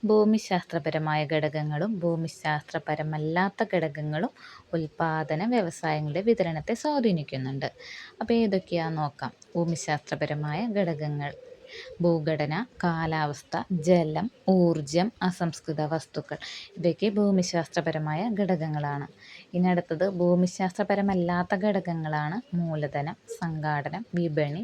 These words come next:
ഗവൺമെന്റിൻ്റെ നയങ്ങൾ, ഗതാഗതം, തൊഴിലാളികളുടെ ലഭ്യത. ഇവയൊക്കെ ഉൽപ്പാദന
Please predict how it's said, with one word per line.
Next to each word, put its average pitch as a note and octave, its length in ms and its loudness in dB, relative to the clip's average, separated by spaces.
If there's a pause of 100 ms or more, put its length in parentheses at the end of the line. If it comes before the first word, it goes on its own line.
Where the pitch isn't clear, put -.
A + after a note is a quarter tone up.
(120)
ഗവൺമെന്റിൻ്റെ D3+ 560 -2
നയങ്ങൾ, D3 480 -4 (160)
ഗതാഗതം, D3 680 -2 (580)
തൊഴിലാളികളുടെ D3+ 600 2
ലഭ്യത. D3 380 -2 (120)
ഇവയൊക്കെ E3 580 -2 (280)
ഉൽപ്പാദന E3 680 0